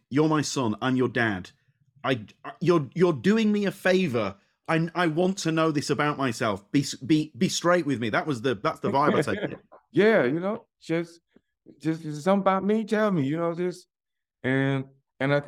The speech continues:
Speaker 2: and I've, I've long believed that part of the job of real friends, not people, ju-, not just people who love you, but people who are on your side. Um, you have to have at least one or two people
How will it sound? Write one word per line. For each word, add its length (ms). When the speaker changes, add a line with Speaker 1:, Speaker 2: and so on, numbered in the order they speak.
Speaker 2:
and 140
I've, 200
I've 200
long 240
believed 400
that 160
part 220
of 120
the 120
job 380
of 160
real 220
friends, 420
not 180
people, 220
ju-, 160
not 200
just 240
people 240
who 80
love 260
you, 140
but 140
people 220
who 160
are 160
on 100
your 140
side. 380
Um, 260
you 140
have 220
to 60
have 200
at 100
least 180
one 140
or 80
two 160
people 400